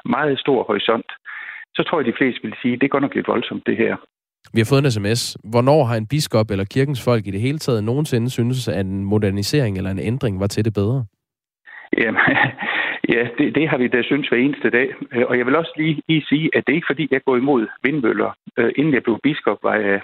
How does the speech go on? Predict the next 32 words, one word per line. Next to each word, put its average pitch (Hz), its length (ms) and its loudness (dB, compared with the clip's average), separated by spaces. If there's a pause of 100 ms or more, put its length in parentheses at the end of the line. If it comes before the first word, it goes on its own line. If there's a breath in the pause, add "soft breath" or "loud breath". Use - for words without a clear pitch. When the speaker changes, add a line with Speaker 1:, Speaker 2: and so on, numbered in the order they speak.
(100)
Speaker 1:
generalsekretær 117 580 0
i 104 60 -4
Folkekirkens 123 420 0
Nødhjælp. 117 360 0 (560 loud breath)
Og - 140 -2
jeg 120 80 -2
har 123 80 -4
rejst 131 280 -4
rundt 139 180 0
i 113 80 0
verden, 120 260 0
og 110 60 2
jeg 104 80 2
har 104 140 -10
set 170 200 2
konsekvenserne 113 800 -2 (240)
af 131 120 0
vores 117 240 -2
klimaforandringer. 117 760 0 (600 loud breath)
Jeg 110 60 0
er 117 140 -2
gået 147 120 2
med 113 100 4
bunden 135 320 2
ned 127 220 2 (160)
i 113 140 0
Sydetiopien, 120 640 0
der 104 100 0
mistede 120 340 2
alt 131 180 -4
sit 117 180 -2
kvæg. 123 300 0